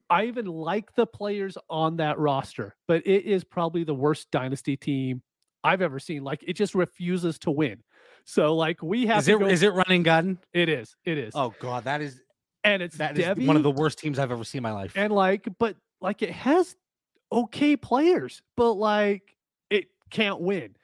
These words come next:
Speaker 1: But that's a team that I wanna go back, like, maybe we just didn't make any trades that we needed to make. Maybe we were just stagnant in there and we needed to do something.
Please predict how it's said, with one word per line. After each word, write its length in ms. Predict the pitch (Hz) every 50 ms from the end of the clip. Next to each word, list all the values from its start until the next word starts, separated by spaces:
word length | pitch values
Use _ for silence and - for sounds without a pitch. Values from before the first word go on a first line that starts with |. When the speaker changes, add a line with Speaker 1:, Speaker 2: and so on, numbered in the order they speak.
| _ _ _ _ - _ -
Speaker 1:
But 300 | 190 180 175 175 - -
that's 260 | 196 196 233 - -
a 60 | 240
team 300 | - - 226 196 190 185
that 120 | 175 160 -
I 80 | 156 175
wanna 220 | 190 190 196 185 180
go 120 | 175 175
back, 240 | 165 170 165 - -
like, 220 | 156 151 156 - -
maybe 320 | 147 147 160 196 208 254
we 140 | 262 240 233 190
just 320 | 175 196 196 - - -
didn't 240 | 175 175 196 180 147
make 260 | 151 156 170 - -
any 180 | 165 165 160 147
trades 360 | - - 151 160 147 135 -
that 120 | 139 123
we 100 | 123 135
needed 240 | 127 123 123 113 107
to 80 | 117 104
make. 340 | 101 104 - _ _ _ -
Maybe 420 | - 139 151 151 156 151 165 160 156
we 140 | 147 151
were 120 | 156 160 156
just 220 | 151 175 170 -
stagnant 560 | - - - 135 139 147 170 170 185 185 - -
in 160 | 180 160 147
there 240 | 156 165 165 185 208
and 180 | - 165 160 156
we 120 | 160 180
needed 320 | 165 147 143 160 165 196 180
to 80 | 220
do 220 | 190 175 254 311 330
something. 380 | - - 143 123 - 113 98